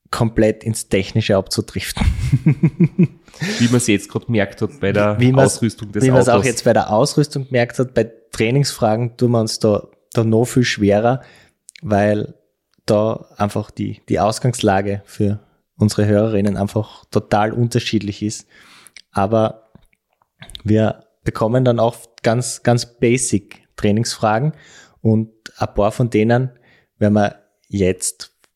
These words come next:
Speaker 1: versuchen, so untechnisch wie möglich zu <laughs> beantworten.
Speaker 2: Die konkrete Frage lautet, äh, welche Umfänge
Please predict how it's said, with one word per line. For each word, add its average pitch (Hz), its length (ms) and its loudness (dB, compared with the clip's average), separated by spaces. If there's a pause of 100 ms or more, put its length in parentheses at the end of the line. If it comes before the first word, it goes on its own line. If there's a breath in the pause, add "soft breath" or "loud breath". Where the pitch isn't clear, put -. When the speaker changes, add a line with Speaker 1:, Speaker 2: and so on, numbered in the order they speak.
(140)
Speaker 1:
versuchen, 135 680 0 (500 loud breath)
so - 160 0
untechnisch 123 680 -2
wie 104 60 -2
möglich 95 340 -2
zu - 100 -14
<laughs> - 20 -20
beantworten. - 840 -2 (920 soft breath)
Speaker 2:
Die 120 80 -2
konkrete 117 580 0
Frage 101 440 -2
lautet, 113 840 0
äh, 110 400 2
welche 113 300 2
Umfänge 120 800 0